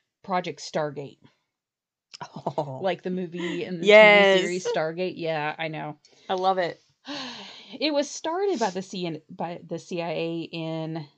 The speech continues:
Speaker 1: nineteen seventy-two, and over the course of twenty years,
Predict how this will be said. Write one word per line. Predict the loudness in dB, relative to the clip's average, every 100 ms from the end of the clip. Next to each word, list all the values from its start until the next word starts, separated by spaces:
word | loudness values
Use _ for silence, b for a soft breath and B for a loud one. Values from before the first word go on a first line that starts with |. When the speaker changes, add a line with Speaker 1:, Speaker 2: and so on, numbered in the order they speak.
| _
Speaker 1:
nineteen | -8 -6 -6 -8 -8 -8 -8
seventy-two, | -8 -8 -8 -10 -14 -16 -6 -4 -4 -4 -10 -12 _ _ _ _ _ _
and | -6
over | -2 -2
the | -2
course | -4 -6 -6
of | -12
twenty | -10 -6 -4 -4
years, | -4 -2 0 -2 -4 -8